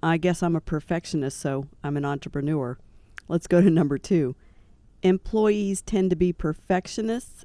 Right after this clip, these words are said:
and entrepreneurs, well, <laughs> we push things out the door when they are less than perfect.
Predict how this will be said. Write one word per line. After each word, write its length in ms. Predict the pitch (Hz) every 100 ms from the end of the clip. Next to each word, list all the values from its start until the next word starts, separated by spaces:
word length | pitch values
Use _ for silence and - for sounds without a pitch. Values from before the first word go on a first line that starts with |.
| -
and 160 | 160 156
entrepreneurs, 1000 | 175 180 185 180 185 196 208 220 - - _ - _ -
well, 420 | 165 165 165 - - 190
<laughs> 100 | 190 - - - - _ -
we 340 | 190 196 262
push 340 | - - 254 -
things 300 | 202 185 170
out 220 | - 165 -
the 60 |
door 340 | 147 156 147 143
when 200 | 151 147
they 140 | 151
are 220 | 143 143
less 300 | 135 135 139
than 260 | - 131 127
perfect. 560 | - 127 - - -